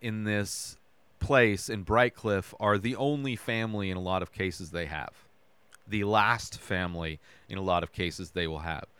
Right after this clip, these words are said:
So to have to keep a secret from them is, uh, very, very difficult.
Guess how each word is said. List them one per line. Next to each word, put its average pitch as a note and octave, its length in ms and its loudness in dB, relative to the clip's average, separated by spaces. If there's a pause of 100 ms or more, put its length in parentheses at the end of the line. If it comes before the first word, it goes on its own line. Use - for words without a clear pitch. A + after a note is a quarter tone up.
(200)
So G#2+ 240 2
to A2+ 240 0
have C#3 320 4
to G#2+ 120 -6
keep - 360 -6
a A2 80 0
secret G#2 400 -4
from F#2+ 240 -6
them E2+ 300 -6 (400)
is, F#2 360 -2
uh, F2+ 400 2
very, A#2 680 2
very C3 480 2
difficult. G2+ 640 -2